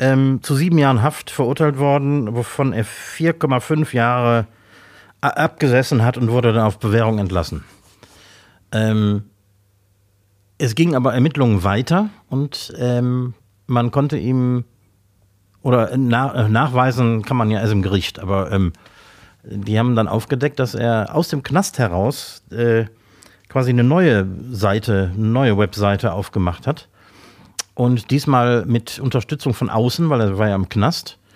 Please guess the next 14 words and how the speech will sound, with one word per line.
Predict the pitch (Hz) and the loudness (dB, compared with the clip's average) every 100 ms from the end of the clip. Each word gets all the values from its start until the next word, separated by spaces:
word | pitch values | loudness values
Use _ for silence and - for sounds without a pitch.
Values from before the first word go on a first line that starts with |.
| _ _ _ - | _ _ _ -6
ähm, | 113 107 104 104 104 101 _ _ - - - | -2 0 0 0 -2 -6 _ _ -20 -20 -10
weiter, | 165 107 98 139 120 - | -4 0 0 0 -2 -2
weiter | 110 117 147 107 120 | -2 0 0 0 -2
Drogen | 165 226 196 | 0 2 2
vertickt | 131 - 110 - | -2 -4 -6 -6
hat. | 80 - - _ - _ _ _ _ _ - - - - - | -8 -10 -20 _ -20 _ _ _ _ _ -20 -20 -20 -20 -8
Und, | 123 117 - | -4 -4 -2
und, | 123 120 113 | 0 0 0
ähm, | 135 117 104 98 92 - - _ - | -2 2 2 2 -2 -6 -20 _ -16
vorgestern | - 151 156 175 180 160 | -2 0 0 0 2 2
hat | 156 - - - | 2 -2 -8 -8
der | 147 143 139 135 | -2 2 2 0
Gerichtsprozess | 135 160 - 127 151 139 - - | -2 -4 -6 -6 -2 -2 -4 -6
begonnen. | 120 107 101 113 143 214 | -4 0 2 2 2 0